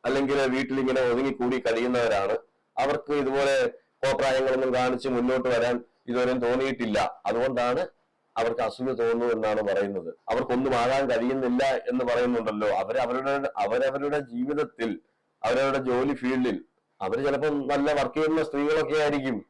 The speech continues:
അത് രേണു സുധിക്കറിയാം. പിന്നെ പത്ത് പേര് അറിയണോ അറിയുന്നില്ലയോ എന്നുള്ളതല്ലല്ലോ വിഷയം. പത്ത് പേര് അറിഞ്ഞാൽ വലിയ അവസ്ഥ, പത്ത് പേര് അറിയാതിരിക്കുന്നതായിരിക്കും ഏറ്റവും ബെറ്റർ.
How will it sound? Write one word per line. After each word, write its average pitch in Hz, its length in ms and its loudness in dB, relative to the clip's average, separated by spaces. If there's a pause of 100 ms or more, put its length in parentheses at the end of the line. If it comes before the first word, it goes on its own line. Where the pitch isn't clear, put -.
(480)
അത് 147 260 2
രേണു 151 180 2
സുധിക്കറിയാം. 156 400 0
പിന്നെ 135 240 0
പത്ത് - 200 -4
പേര് 175 220 2
അറിയണോ 156 460 2 (120)
അറിയുന്നില്ലയോ 160 500 2
എന്നുള്ളതല്ലല്ലോ 139 560 2
വിഷയം. 110 360 -2 (400)
പത്ത് 113 320 -4
പേര് 147 200 2
അറിഞ്ഞാൽ 143 340 2
വലിയ 151 340 2
അവസ്ഥ, 117 300 0 (520)
പത്ത് 113 240 -2
പേര് 139 140 4
അറിയാതിരിക്കുന്നതായിരിക്കും 135 1000 2
ഏറ്റവും 127 400 0
ബെറ്റർ. - 340 0